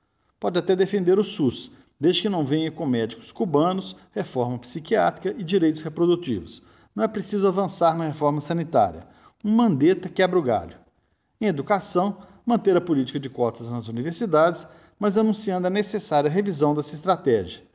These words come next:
que, para quem não gosta de filho de porteiro na universidade, já teria chegado ao seu limite. Enquanto todos os candidatos da chamada terceira via apresentam seus gurus econômicos,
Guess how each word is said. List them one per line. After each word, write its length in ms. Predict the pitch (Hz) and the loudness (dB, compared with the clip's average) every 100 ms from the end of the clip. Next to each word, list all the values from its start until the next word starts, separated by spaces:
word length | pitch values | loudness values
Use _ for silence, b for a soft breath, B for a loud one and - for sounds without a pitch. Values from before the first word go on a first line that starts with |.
| _ _ _ | _ _ _
que, 120 | 185 | -6
para 140 | 170 | -4
quem 140 | 156 160 | 0 0
não 160 | 165 | 2
gosta 280 | 123 120 123 | 2 0 -2
de 80 | 113 | -10
filho 280 | - 185 143 | -6 -6 -4
de 80 | |
porteiro 480 | 127 131 117 - 107 | -6 -6 -4 -6 -6
na 60 | 110 | -4
universidade, 800 | 113 147 175 202 156 151 160 - B B - | -4 -4 -6 -2 2 2 0 -10 B B -4
já 120 | 226 | -2
teria 260 | 226 208 190 | 0 0 0
chegado 520 | - 196 135 135 143 | -2 0 2 2 2
ao 60 | |
seu 160 | 143 160 | -2 -2
limite. 580 | 165 147 92 - - _ _ _ _ - | -2 -2 -4 -10 -20 _ _ _ _ -14
Enquanto 340 | 170 196 - | -4 -4 -2
todos 260 | - 226 185 | -2 0 -2
os 120 | - | -4
candidatos 560 | 185 160 131 117 107 | -4 -2 2 2 2
da 80 | 135 | -6
chamada 340 | - 143 147 143 | -4 -2 -2 -2
terceira 480 | 143 123 185 180 | -6 -2 2 2
via 340 | 143 117 104 92 B B | 2 -2 -6 -8 B B
apresentam 560 | - - 147 127 131 123 | -6 2 2 2 -2 -4
seus 260 | - 151 | -6 -6
gurus 340 | 139 143 135 123 | -4 -2 -2 -2
econômicos, 760 | 160 160 135 120 92 - - | 0 2 4 2 -2 -12 -20